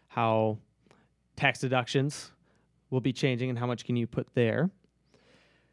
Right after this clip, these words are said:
H S As was another thing. So we talked about retirement, but also on the health side, H S A, right? Limits have changed and updated there. What else did we talk about? We talked about those three things, and also I think the really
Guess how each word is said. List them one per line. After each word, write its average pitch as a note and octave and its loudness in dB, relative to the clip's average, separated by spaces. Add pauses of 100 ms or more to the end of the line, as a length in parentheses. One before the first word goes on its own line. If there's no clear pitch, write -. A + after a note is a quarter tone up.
(280)
H D#3 6
S F3+ 8
As F#3 8 (180)
was C3 0
another D#3+ 6
thing. A2 -2
So B2+ -2
we B2+ 2
talked C3 2
about B2+ 2 (100)
retirement, D3 6
but C3 2
also C3 4
on B2+ -2
the B2 -2
health C3+ 2
side, E3 4
H C#3+ 2
S D#3+ 6
A, F#3 4
right? C3+ 2 (160)
Limits C#3 -2
have B2+ -6
changed C#3 0
and B2+ -4
updated B2+ -2
there. A2 -4 (420)
What G3+ 0
else G3+ 4
did D#3 -2
we C#3 0
talk A#2 -2
about? A2 -6
We B2 -6
talked D3+ 0
about C#3 0
those E3 2
three E3+ -2
things, E3 -2
and C3 -2
also D3 2 (220)
I - -4
think G#3+ 0
the C#3 0
really C3+ 0